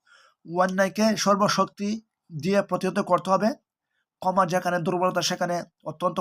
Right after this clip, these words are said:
কঠিন হতে পা-, হবে। অর্থাৎ যারাই অন্যায় করে, তো তাদের কিন্তু শাস্তি পেতে হয়, হয় দুনিয়ায়, না হয় আখিরাতে তারা শাস্তি পায়। তো অন্যায় করলে মানুষ কিন্তু কেউ ভালো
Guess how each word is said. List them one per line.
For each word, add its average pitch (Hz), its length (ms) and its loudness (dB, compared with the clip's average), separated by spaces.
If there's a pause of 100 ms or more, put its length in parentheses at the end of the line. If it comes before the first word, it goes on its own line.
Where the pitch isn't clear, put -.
কঠিন 180 240 -2
হতে 147 220 -6
পা-, - 260 -14
হবে। 139 240 -8 (1300)
অর্থাৎ 160 380 2 (580)
যারাই 160 520 2
অন্যায় 165 400 0
করে, 156 340 -4 (1120)
তো 147 100 0 (300)
তাদের 156 280 -6
কিন্তু 190 400 -8 (100)
শাস্তি - 360 -6
পেতে 151 260 -6
হয়, 123 220 -4 (440)
হয় 175 160 -6
দুনিয়ায়, 190 440 -2
না 180 180 -6
হয় 190 220 -2
আখিরাতে 165 400 -6
তারা 160 160 0
শাস্তি 170 380 -6 (280)
পায়। 127 260 -6 (640)
তো 160 100 -4
অন্যায় 175 580 -2
করলে 175 320 -2
মানুষ 170 300 -2
কিন্তু 175 300 -10
কেউ 185 260 -2
ভালো 160 280 0